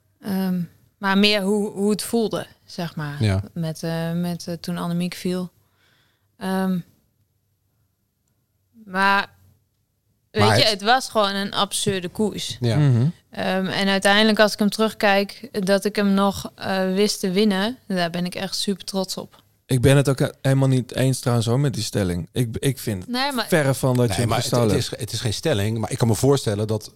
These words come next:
Speaker 2: als ik in jou verplaats, Annemiek rijdt er op kop, die gaat waarschijnlijk winnen.
Speaker 1: Ja.
Speaker 2: Daarna, z-, zeker als jij erachter zit en kunt verdedigen.
Speaker 1: Ja.
Speaker 2: Als zij niet valt, wordt zij Olympisch kampioen en jij niet.
Speaker 1: Ja.
Speaker 2: Dat, dat zit toch ergens in je hoofd?
Speaker 1: Ja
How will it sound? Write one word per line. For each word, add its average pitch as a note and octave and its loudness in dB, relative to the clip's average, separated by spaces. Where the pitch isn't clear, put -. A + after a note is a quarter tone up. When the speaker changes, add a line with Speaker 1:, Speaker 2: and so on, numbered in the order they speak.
Speaker 2:
als A2 -2
ik - -14
in G#2+ 0
jou A2 2
verplaats, F#2+ -2
Annemiek G#2 0
rijdt G#2+ 0
er G2+ -2
op F#2 -6
kop, - 0
die G2+ -2
gaat G2 0
waarschijnlijk F#2+ -6
winnen. F#2+ -2
Speaker 1:
Ja. A3+ 2
Speaker 2:
Daarna, G#2 2
z-, - -10
zeker - -2
als G#2+ -2
jij G#2+ 0
erachter G#2 0
zit A#2 2
en - -12
kunt A#2+ 2
verdedigen. A2+ 0
Speaker 1:
Ja. G#3 -2
Speaker 2:
Als A#2 -2
zij A#2+ 2
niet G#2+ 2
valt, C3+ 4
wordt A2 -2
zij A2+ 2
Olympisch G#2 0
kampioen G#2+ 2
en A2 2
jij G2+ 2
niet. G#2+ 2
Speaker 1:
Ja. A#2 2
Speaker 2:
Dat, F3+ -2
dat - 0
zit E3 2
toch - -6
ergens A#2+ -2
in A2 -2
je G2 -2
hoofd? F#2+ -4
Speaker 1:
Ja A3 2